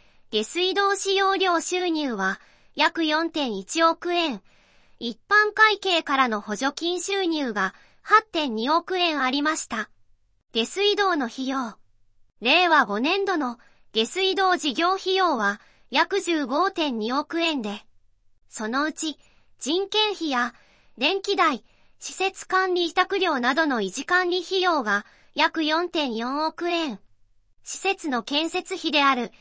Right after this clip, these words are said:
減価償却費と支払い利息が約十点八億円と、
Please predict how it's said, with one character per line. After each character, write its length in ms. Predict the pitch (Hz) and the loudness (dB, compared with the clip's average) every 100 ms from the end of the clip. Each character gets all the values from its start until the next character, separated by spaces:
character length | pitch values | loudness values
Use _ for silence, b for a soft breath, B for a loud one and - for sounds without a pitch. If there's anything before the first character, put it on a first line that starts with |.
| b b b 240 | b b b 0
減 220 | 277 339 | 0 2
価 140 | 370 | -2
償 300 | 370 392 370 | 0 2 2
却 280 | 370 359 370 | 2 -2 -2
費 40 | 330 - | -8 -6
と 240 | 220 208 b b b | -6 -6 b b b
支 140 | - | -10
払 380 | 247 359 392 403 | 0 4 6 4
い 20 | |
利 140 | 403 381 | 2 2
息 260 | 392 320 | -2 -2
が 140 | 240 233 | 0 0
約 280 | 262 302 | 0 -2
十 180 | 285 302 | -4 -4
点 280 | - 302 226 | -2 -2 -2
八 380 | - 196 - 330 | -6 -6 0 2
億 260 | 339 349 | 2 0
円 220 | 392 370 294 | 0 0 -2
と、 240 | 214 | -8